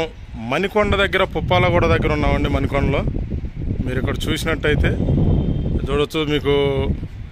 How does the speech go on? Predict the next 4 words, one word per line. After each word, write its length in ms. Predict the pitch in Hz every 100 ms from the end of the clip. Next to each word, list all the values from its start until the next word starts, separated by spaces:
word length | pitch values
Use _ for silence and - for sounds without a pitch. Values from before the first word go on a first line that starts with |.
| - - - - - - - - - - 151 156
సరౌండింగ్ 400 | 156 180 196 190
అనేది 180 | 185 175 170
చూపిస్తున్నాను. 600 | 156 165 165 160 156 240 - - - - 147
ఇక్కడ 120 | 208